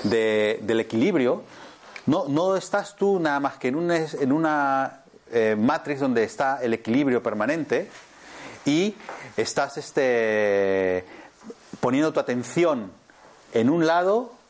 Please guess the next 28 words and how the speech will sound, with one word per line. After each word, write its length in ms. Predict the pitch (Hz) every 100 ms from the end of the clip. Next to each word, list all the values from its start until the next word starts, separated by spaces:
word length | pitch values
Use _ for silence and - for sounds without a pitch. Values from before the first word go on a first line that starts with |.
| _ _ _ - - - - -
y 120 | 110
lo 120 | 113
haces 320 | 120 135 123 - -
positivo, 560 | 120 113 127 113 92 -
o 200 | 110 110
lo 100 | 107
pones 300 | 139 143 131
en 80 | 123
el 100 | 139
otro 160 | 147
lado 320 | 151 160 185 151
y 60 |
lo 140 | 113 117
haces 240 | - 104
negativo. 480 | 101 92 92 82 80 - - - - -
Y 60 | -
si 80 |
lo 140 | 117 113
pones 240 | 156 156
en 80 | 160
los 120 | 143
dos, 280 | 139 208 151 - _ _ _ - -
tienes 200 | 131 135
una 120 | 139
percepción 480 | - 117 - 117 131
neutra, 380 | 120 - - - _ _ - - -
es 100 | 98
decir, 420 | 113 - 123 92